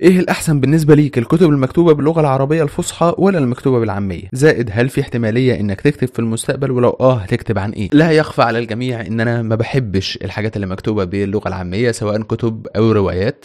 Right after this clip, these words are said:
ما بحبش غير الحوار المكتوب بالعامية في بعض الاجزاء من الروايات اللي بيكون فيه سبب ان انا اتكلم بالعاميه، زي ما اتكلمنا على روايات سنان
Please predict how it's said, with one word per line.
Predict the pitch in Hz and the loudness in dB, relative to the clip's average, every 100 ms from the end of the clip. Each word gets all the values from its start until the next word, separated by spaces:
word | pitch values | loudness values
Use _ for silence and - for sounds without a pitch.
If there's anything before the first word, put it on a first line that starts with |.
| - | -12
ما | 90 | -8
بحبش | 98 113 113 | -6 -6 -6
غير | 110 117 120 - | -2 -2 -2 -6
الحوار | 107 - 113 123 104 - - | -8 -4 2 4 2 -2 -6
المكتوب | 104 95 - 113 | -4 -4 -4 -4
بالعامية | 98 92 92 107 117 | -4 -4 -4 -2 0
في | 107 104 110 | -2 -2 -4
بعض | 92 120 123 110 | 0 -2 -2 -2
الاجزاء | 113 - 107 110 110 98 - | -2 -2 -6 -4 -2 -2 -4
من | 107 | -2
الروايات | 113 101 95 90 107 151 _ - _ _ | -2 -2 -4 -2 -4 -4 _ -20 _ _
اللي | 113 127 120 | -2 0 0
بيكون | 104 113 110 135 135 | 0 -2 0 0 0
فيه | - 143 | -2 -4
سبب | 131 139 113 95 | 0 0 0 -2
ان | 95 | -4
انا | 98 | -4
اتكلم | - 98 98 | -4 -4 -2
بالعاميه، | 95 90 104 139 165 165 | -2 -2 0 -2 -2 -2
زي | 104 | 0
ما | 98 | 0
اتكلمنا | 92 95 104 101 | -4 -6 -6 -6
على | 82 101 104 | -4 -4 -2
روايات | 92 95 120 | -2 -2 -2
سنان | - 107 | -2 -4